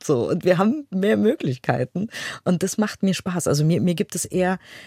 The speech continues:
ähm, Hoffnung, als dass es mich unter Druck setzt, weil natürlich kann nicht jeder alles alleine machen, ist ja logisch, so. Wir können aber zusammen lauter kleine Stellschrauben machen, die auch Spaß machen und wie gesagt, also, ja, ich spende halt für, äh, Vereine, die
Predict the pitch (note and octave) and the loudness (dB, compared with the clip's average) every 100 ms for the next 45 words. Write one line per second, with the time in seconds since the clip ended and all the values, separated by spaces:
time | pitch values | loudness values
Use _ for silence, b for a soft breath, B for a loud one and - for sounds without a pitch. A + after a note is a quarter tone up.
0 | B - E3+ D#3 B2+ F3+ F#3 G#3+ G3+ - | B -2 0 0 0 0 2 2 2 2
1 | D#3+ - E3+ D#3 D#3 - D3+ - D3 D3 | 0 0 0 0 -2 -4 -4 -2 0 2
2 | E3+ G#3+ - E3 - C#3+ D3+ G3+ F#3+ - | 2 2 2 2 2 2 2 0 -2 -2
3 | D#3+ D3 D#3+ D3+ - C#3+ - C#3 D3+ D3+ | -2 0 2 2 2 0 0 2 2 2
4 | B2 B2 - D3 C3+ D3 D3 C3+ - - | 0 -2 -2 0 2 2 -2 -8 -8 -4
5 | G2 - C#3 - D#3 A#2+ - - C3+ F3+ | -4 -4 -8 -4 -2 -2 -2 -4 -2 0
6 | F3+ - B B B D3+ E3+ F#3 - D#3 | 0 -4 B B B 2 2 0 0 -2
7 | D#3+ - D3 D3+ - C#3+ C#3 C#3 D3 D3 | 0 0 0 0 -2 -2 0 2 0 0
8 | - D3+ - A#2+ D3 - C#3 C#3 C#3 - | 0 -2 -4 -4 -2 0 -2 0 -2 -2
9 | D3+ - D#3 D#3+ D#3 D3+ D#3 D3+ D3 C#3+ | -2 -4 -6 -4 -2 -2 -2 -2 -2 -4
10 | B B E3 F3 - G3+ A3 F#3+ D#3 C#3+ | B B 0 2 2 2 4 4 4 2
11 | - C#3+ C3+ C#3+ - D3 A#2 - - - | 2 2 0 -4 -12 -12 -14 -16 -18 -16
12 | - - F3+ D#3 F#3 F#3+ E3 E3+ E3 | -18 -2 0 4 4 4 2 0 0